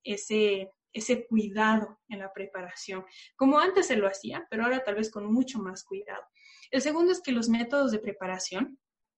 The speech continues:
deben prevenir la proliferación de patógenos, el desarrollo de toxinas y no representar riesgos en el trabajo. Si te das cuenta, lo que ahorita les estoy diciendo es que el, el, el proceso de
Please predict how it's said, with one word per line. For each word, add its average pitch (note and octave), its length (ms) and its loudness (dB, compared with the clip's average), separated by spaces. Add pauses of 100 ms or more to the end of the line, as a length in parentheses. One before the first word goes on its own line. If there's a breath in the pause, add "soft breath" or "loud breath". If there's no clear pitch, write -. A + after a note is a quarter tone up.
(340)
deben C4 360 6
prevenir G#3 440 2
la G3+ 160 0 (180)
proliferación A3 880 0
de D4+ 80 2
patógenos, F#3+ 760 -8 (340 loud breath)
el A3 100 -2
desarrollo G#3+ 440 2
de G3 100 2
toxinas G3 720 -6
y A3+ 100 -2
no A3 520 2
representar G3+ 720 -2
riesgos G3+ 420 -2
en F#3+ 80 -6
el F#3 160 -6
trabajo. G3 480 0 (240 loud breath)
Si A#3+ 140 0
te C4+ 80 4
das E4+ 160 4
cuenta, A3 500 -2
lo G#3+ 140 -2
que A3 80 0
ahorita A3+ 240 0
les A3+ 140 -2
estoy G#3+ 220 -2
diciendo G3+ 340 -2
es A3 100 -4
que G#3+ 200 -2
el, G#3 200 2
el, G3+ 240 -2
el A3 120 -8
proceso G#3 760 2
de F#3+ 100 -6